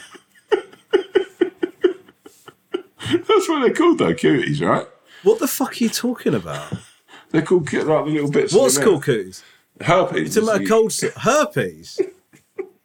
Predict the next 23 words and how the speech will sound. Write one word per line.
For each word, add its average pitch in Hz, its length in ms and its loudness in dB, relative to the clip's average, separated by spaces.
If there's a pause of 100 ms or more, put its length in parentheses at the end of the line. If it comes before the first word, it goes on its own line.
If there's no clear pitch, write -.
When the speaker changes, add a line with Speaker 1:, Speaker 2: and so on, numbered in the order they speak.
(1200)
Speaker 2:
The 160 80 -8
person 233 340 2
you 226 60 0
kissed 233 220 0
had 202 140 2
herpes? 202 680 -2
Speaker 1:
<laughs> 254 120 0
No, 294 80 2 (220)
I, 202 100 2
no, 147 320 0
I 175 100 2
didn't 127 160 -2
kiss - 220 -6
them. 107 260 -6 (300)
But 120 60 0
there 123 80 6
was 113 120 2
a 120 60 -2
kissing 151 340 -2
scene 117 280 0
in 107 120 -2
this 104 180 -2
thing. 95 340 -2